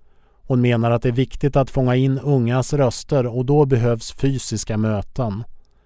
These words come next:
Genom information och samtal kan hon locka fler ungdomar att engagera sig politiskt.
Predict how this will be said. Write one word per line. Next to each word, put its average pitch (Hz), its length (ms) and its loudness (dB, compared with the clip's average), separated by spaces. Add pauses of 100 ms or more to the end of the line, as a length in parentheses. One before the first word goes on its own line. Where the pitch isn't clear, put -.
(320)
Genom 139 300 2
information 151 800 2
och 151 80 0
samtal 123 640 -2
kan 123 180 -4
hon 120 100 0
locka 117 260 -2
fler 143 380 0
ungdomar 113 640 0
att 117 280 -6
engagera 120 640 0
sig 104 240 -4
politiskt. 107 920 -6